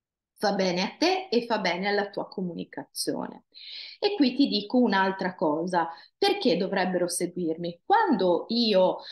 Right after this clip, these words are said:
vedo all'interno delle, ehm, pagine, piuttosto che finiscono i webinar,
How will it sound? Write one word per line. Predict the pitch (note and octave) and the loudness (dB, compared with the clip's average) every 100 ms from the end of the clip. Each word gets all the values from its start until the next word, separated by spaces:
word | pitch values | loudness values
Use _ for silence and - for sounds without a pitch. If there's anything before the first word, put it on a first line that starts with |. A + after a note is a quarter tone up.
| - | -16
vedo | - F#3+ G#3+ G#3 F#3+ F3 D#3+ | -4 2 4 4 4 2 2
all'interno | - E3 G3+ G3 F#3 F#3+ A#3+ B3 G#3 | 0 -2 -2 -4 0 2 4 2 0
delle, | F#3 F#3 F#3+ F#3 F#3 F3 E3+ E3 - - - | 0 0 0 2 4 4 2 -2 -8 -20 -8
ehm, | - E3 D#3+ D#3 D3+ D#3 D#3 D3+ F3 F#3 F#3+ | -4 0 2 2 0 -4 -8 -10 -10 -14 -10
pagine, | - - A3 A#3+ F#3+ F#3 F#3 | -2 2 2 2 0 0 0
piuttosto | F3+ G#3+ - F3+ G3+ - G3+ | 0 -4 -2 -2 0 -2 0
che | G#3+ F3+ | -2 -2
finiscono | - G3 F#3 - F#3+ G3 | -4 -4 -4 -2 -2 0
i | |
webinar, | F#3+ G3 F3+ F#3 G3 G3+ F3+ F3 F3 F3 | 0 2 2 2 0 -2 0 0 0 -2